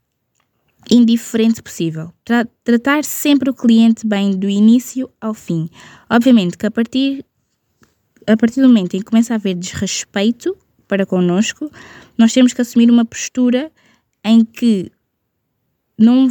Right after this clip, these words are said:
obviamente, não vamos ter aquele gosto de tratar a pessoa bem, mas temos que assumir uma postura em que não vamos nos pôr logo na defensiva, não vamos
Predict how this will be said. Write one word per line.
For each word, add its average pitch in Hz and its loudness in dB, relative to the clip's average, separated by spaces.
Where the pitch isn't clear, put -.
obviamente, 226 0
não 233 4
vamos 254 0
ter 247 -4
aquele 240 -2
gosto 220 -4
de 202 -6
tratar 208 -4
a 202 -4
pessoa 185 -2
bem, 180 2
mas 208 0
temos 262 4
que - -8
assumir 254 2
uma 247 4
postura 247 -4
em 226 2
que 220 -4
não 240 2
vamos 285 4
nos 247 2
pôr 247 -2
logo 240 0
na 233 4
defensiva, 220 -4
não 220 4
vamos 269 0